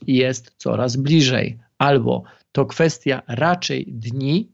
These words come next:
niż miesięcy. Dla ludzi, którzy mieszkają u podnóży takiego wulkanu albo w pobliżu wulkanu, to jest trochę mało konkretna informacja.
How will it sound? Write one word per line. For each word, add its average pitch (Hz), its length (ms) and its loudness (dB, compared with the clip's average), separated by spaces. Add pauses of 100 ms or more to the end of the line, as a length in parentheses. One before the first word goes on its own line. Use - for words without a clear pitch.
(120)
niż 120 260 -4
miesięcy. 151 760 0 (1300)
Dla 135 140 2
ludzi, 202 340 0
którzy 156 340 0
mieszkają 143 540 0
u - 160 -6
podnóży 135 640 -2
takiego 123 420 -4
wulkanu 123 640 -2 (320)
albo 123 260 2
w 113 80 -4
pobliżu 131 600 2
wulkanu, 127 640 -2 (300)
to 160 100 2
jest 170 340 2
trochę 151 300 0
mało 240 340 4
konkretna 127 640 -4
informacja. 117 960 -6